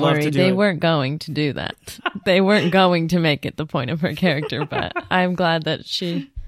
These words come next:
Speaker 2: still said that.
Speaker 1: That's the other thing about the Vanessa thing is, tell me if this is unfair, because I recognize it might be. But it does feel like maybe Ryan Reynolds just didn't wanna share the spotlight.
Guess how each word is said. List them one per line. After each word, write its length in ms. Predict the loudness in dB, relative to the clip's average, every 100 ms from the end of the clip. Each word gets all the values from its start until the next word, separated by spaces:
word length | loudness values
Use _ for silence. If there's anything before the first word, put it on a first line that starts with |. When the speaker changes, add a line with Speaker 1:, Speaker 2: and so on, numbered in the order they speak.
| -16
Speaker 2:
still 260 | -12 -4 -4
said 280 | -4 -12
that. 180 | -12 -20 _ _ _ _ -20 _ -4
Speaker 1:
That's 160 | -4
the 140 | -2 0
other 240 | 2 2
thing 200 | 2 2
about 220 | 2 0
the 80 | 0
Vanessa 460 | -4 -2 -2 -2 -4
thing 240 | -4 -4
is, 180 | -4 -8 _ _ -14
tell 220 | -2 2 4
me 140 | 4
if 100 | 4
this 160 | 0 -2
is 100 | -2
unfair, 460 | -2 -2 -4 -6 -8
because 280 | -8 -4 -2
I 60 |
recognize 440 | 0 -2 -2 -4 -6
it 60 |
might 240 | -6 -10 -16
be. 180 | -18 -18 -20 _
But 100 | -2
it 160 | -2 0
does 280 | 0 0 0
feel 200 | -2 0
like 180 | 0 -2 _ _ -16
maybe 500 | -6 0 2 2 0
Ryan 360 | 2 2 2
Reynolds 280 | 0 -2 -4
just 300 | -6 -8 -8
didn't 380 | -4 -2 -2 -2
wanna 200 | -4 -6
share 280 | -6 -6 -6
the 100 | -10
spotlight. 600 | -10 -10 -12 -16 -20